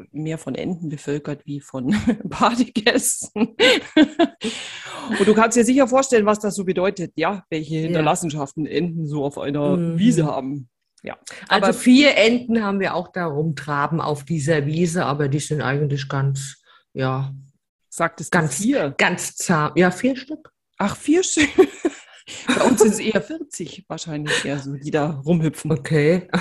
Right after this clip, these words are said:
Speaker 1: Kann man nicht mehr an einer Hand abzählen.
Speaker 2: Vielleicht sind die alle von Hessen nach Bayern ausgewandert, weil ihr generell immer schöneres Wetter habt.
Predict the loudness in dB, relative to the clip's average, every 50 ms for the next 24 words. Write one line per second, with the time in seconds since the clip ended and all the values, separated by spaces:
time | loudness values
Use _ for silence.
0 | 4 4 4 6 6 6 6 6 6 8 8 8 6 6 4 2 4 4 2 2
1 | 2 -2 -2 -2 -6 -6 -6 -2 2 2 4 2 2 0 -4 -14 -20 -20 -20 _
2 | _ 2 4 4 6 6 6 4 2 2 4 6 6 6 6 6 4 4 4 4
3 | 4 2 0 0 -2 -2 0 0 0 0 -2 -2 -2 -4 -4 -4 -6 -6 -4 -2
4 | -2 -2 -2 -4 -4 -6 -4 -4 -4 -6 -6 -4 -4 -2 0 0 0 0 0 0
5 | 0 0 0 -2 -2 -2 -2 0 0 -2 -2 -2 -2 0 0 -2 -2 -2 -2 -2
6 | -4 -4 -4 -4 -6 -4 -4 -2 -2 -2 -2 -2 -4 -4 -4 -6 -6 -4 -4 -4
7 | -4 -4 -6 -8 -10 -12